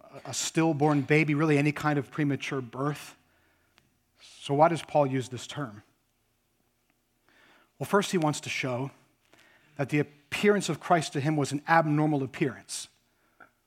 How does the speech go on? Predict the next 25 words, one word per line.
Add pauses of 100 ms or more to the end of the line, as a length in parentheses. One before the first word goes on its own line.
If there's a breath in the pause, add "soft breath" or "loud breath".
(360)
Whereas
Christ
appeared
to
all
the
other
people
he's
mentioned
in,
in
the
normal
sense, (340 loud breath)
to
Paul
he
appeared
to
him (200 loud breath)
in
an
unusual
way,